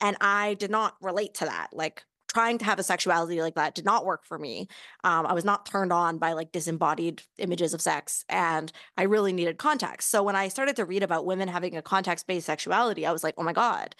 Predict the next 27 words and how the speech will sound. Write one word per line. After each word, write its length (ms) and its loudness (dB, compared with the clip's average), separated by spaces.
like, 200 -2
yes, 440 0
this 180 0
is, 380 0
this 140 -2
is 140 -4
really 240 0
real." 500 0
Um, 520 2
and 440 2
it 200 2
did 240 2
start 280 2
to 100 -2
lead 260 -2
me 200 -6
to 160 -8
this 180 0
place 420 -2
that 120 0
was, 180 -2
like, 200 -2
uncomfortably 800 -2
bioessentialist, 1120 -2
you 80 -2
know, 200 2
because 540 0